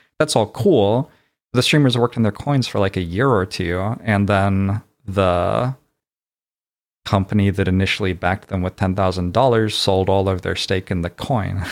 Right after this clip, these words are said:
<laughs> and, like, made a ten X on their investment or whatever, and the value of the coin,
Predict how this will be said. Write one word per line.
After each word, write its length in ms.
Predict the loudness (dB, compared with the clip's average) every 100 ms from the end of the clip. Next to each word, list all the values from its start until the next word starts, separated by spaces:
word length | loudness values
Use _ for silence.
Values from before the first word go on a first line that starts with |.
| -12 -14 -14 -14
<laughs> 460 | -20 _ _ _
and, 140 | 0 2
like, 300 | 0 -2 -6
made 260 | -2 0 0
a 60 |
ten 280 | -2 0 2
X 240 | 0 0
on 100 | 0
their 120 | 0 0
investment 420 | 0 0 2 2
or 100 | 2
whatever, 480 | 2 0 0 0 0
and 300 | 0 -2 0
the 120 | -2
value 280 | 0 0 0
of 100 | -2
the 80 | -6
coin, 400 | -2 0 0